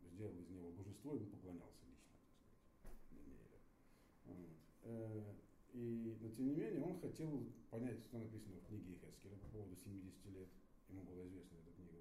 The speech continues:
пророческая. Вот. И вообще, когда наступит Геула, и какие будут с этим, с этим связаны события. Он получал ответ, но ему ответ был, как я уже сказал, несколько видений у него было там. Вот. Они были непонятны даже ему.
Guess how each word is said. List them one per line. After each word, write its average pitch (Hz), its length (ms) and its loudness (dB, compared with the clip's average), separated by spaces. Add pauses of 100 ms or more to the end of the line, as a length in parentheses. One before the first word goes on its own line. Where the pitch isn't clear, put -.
(120)
пророческая. 82 560 -10 (840)
Вот. 101 300 -2 (300)
И 123 320 8
вообще, 131 260 2
когда 139 320 6
наступит 110 440 2
Геула, 127 280 8
и 113 80 6
какие 127 220 6
будут 113 220 6
с - 40 4
этим, 110 160 2
с - 60 -6
этим 107 180 0
связаны 98 260 0
события. 87 420 -4
Он 131 100 4
получал 156 480 4
ответ, 113 400 2
но 107 120 0
ему 147 280 4 (100)
ответ 165 280 2
был, 135 140 6
как 107 120 0
я 113 60 2
уже 110 120 2
сказал, 131 460 2 (360)
несколько 123 320 6
видений 117 340 6
у - 80 -6
него - 280 -8
было - 200 -8
там. - 100 -4 (1200)
Вот. 92 560 0
Они 151 380 6
были 131 300 8
непонятны 110 640 8
даже 107 260 4
ему. - 280 4